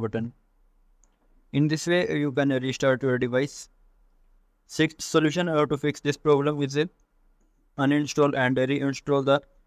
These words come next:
Scarlet app. If the issue persists, uninstall the Scarlet app by going to Play Store,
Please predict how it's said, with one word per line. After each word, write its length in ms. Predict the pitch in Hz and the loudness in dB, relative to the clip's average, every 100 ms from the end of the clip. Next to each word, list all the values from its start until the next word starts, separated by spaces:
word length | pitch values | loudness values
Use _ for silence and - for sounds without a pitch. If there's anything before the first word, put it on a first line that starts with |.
| _ | _
Scarlet 600 | - - 135 127 131 127 | -6 2 4 4 0 0
app. 180 | 120 113 _ _ _ _ _ _ _ _ _ _ _ _ _ _ _ - | 0 0 _ _ _ _ _ _ _ _ _ _ _ _ _ _ _ -4
If 160 | 143 | 2
the 140 | 147 147 | 2 2
issue 180 | 147 | 0
persists, 440 | - 147 170 156 185 180 _ _ | -4 -2 -2 0 0 -2 _ _
uninstall 560 | 156 143 147 - 143 131 | -4 -2 -2 -2 0 2
the 120 | 131 | 0
Scarlet 440 | - 139 139 139 - | 2 0 2 -2 0
app 200 | 127 - | -2 -2
by 380 | 123 120 120 120 | -2 2 2 2
going 320 | 127 131 135 | 0 -2 -2
to 140 | 127 | -4
Play 220 | - 127 | 0 0
Store, 320 | 127 156 160 | 2 0 0